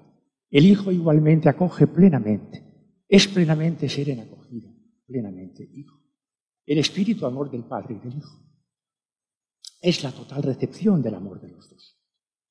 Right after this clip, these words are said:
Vale la pena tal vez recordar la intuición de Ricardo de San Víctor, según el cual cada persona es el sumo amor, común a los tres, pero y la irrepetible propiedad de cada uno.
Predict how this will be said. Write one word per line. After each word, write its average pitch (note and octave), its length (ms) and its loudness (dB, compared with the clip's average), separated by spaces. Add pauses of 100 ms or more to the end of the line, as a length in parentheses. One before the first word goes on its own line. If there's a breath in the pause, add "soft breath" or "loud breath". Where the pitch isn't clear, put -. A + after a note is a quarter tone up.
(120)
Vale F3 220 2
la D#3+ 140 4
pena C3 240 2
tal G2+ 180 -8
vez A#2+ 180 -4
recordar B2+ 480 -4
la D#3+ 120 4
intuición A2+ 600 -14
de A#2+ 80 -18
Ricardo A2+ 420 -10
de G#2+ 60 -14
San G#2 200 -12
Víctor, D3+ 340 -8 (400)
según C3 320 -8
el C#3 140 -8
cual - 500 -18
cada C3+ 240 0
persona E3+ 400 -2
es D#3+ 120 -4
el C3+ 100 -2
sumo A3 400 -4
amor, G#2 280 -10 (680)
común G#2+ 340 -12
a D#3 60 -4
los E3 200 -10
tres, - 340 -18 (580)
pero A2 220 0
y G#2+ 80 0
la G2 100 -4
irrepetible C#3 880 -2
propiedad G2 680 -14 (200)
de - 140 -12
cada D#2+ 220 -18
uno. - 260 -20